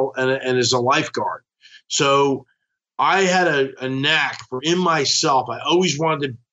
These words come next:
be that guy. When you looked for, I wanted to be that guy that when trouble came, you looked to me, and it was, there was a calming effect.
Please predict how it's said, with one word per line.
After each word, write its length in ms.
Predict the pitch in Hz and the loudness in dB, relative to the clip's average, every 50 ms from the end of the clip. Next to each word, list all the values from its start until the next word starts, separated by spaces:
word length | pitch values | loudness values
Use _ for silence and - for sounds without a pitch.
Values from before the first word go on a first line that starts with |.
| _ - | _ -2
be 260 | 156 160 165 160 160 | 2 2 4 4 4
that 300 | 147 147 139 135 123 - | 2 2 2 0 -2 -4
guy. 220 | - 117 95 78 - - - - | -6 -4 -4 -4 -6 -8 -10 -8
When 140 | - 123 139 | -4 0 2
you 140 | 165 196 202 | 4 4 4
looked 280 | 202 202 202 202 - - - | 4 4 2 2 -2 -6 -4
for, 340 | 165 165 160 160 160 156 - | 0 0 2 2 0 0 -2
I 100 | 135 156 | -2 -2
wanted 220 | 175 180 160 151 | 0 0 -2 -4
to 60 | 139 | -4
be 180 | 123 165 196 202 202 | -2 -2 0 2 2
that 180 | 196 190 185 | 2 0 0
guy 200 | - 170 165 165 | 2 2 2 2
that 220 | 156 147 135 131 127 | 2 2 0 0 0
when 220 | 127 127 123 120 - _ _ _ _ _ _ _ _ | -2 -2 -4 -6 -10 _ _ _ _ _ _ _ _
trouble 460 | - - - 180 180 208 226 226 208 220 | -4 0 2 2 2 4 4 2 2 2
came, 560 | - 190 190 185 175 170 165 160 151 147 - - | 0 2 2 4 4 2 2 0 -2 -6 -8 -6
you 260 | 139 170 202 214 202 | -2 -2 0 2 4
looked 320 | 196 190 190 175 185 - - | 4 4 2 2 -2 -6 -6
to 100 | 170 160 | -4 -2
me, 500 | 160 165 160 156 151 147 143 139 - - - | 0 0 0 0 0 0 -2 -4 -8 -10 -6
and 240 | 127 131 131 127 127 123 | -4 -2 -2 -2 -2 -2
it 60 | 131 | 0
was, 300 | 135 131 123 117 127 117 | 0 0 0 -2 -4 -2
there 100 | 131 135 | 0 2
was 140 | 131 123 117 | 2 2 0
a 80 | 123 120 | -2 -2
calming 420 | - - 170 196 202 208 202 190 175 | -2 0 2 2 4 4 4 4 2
effect. 520 | 165 165 - 156 147 147 147 143 - | 0 0 -2 0 0 2 2 0 -2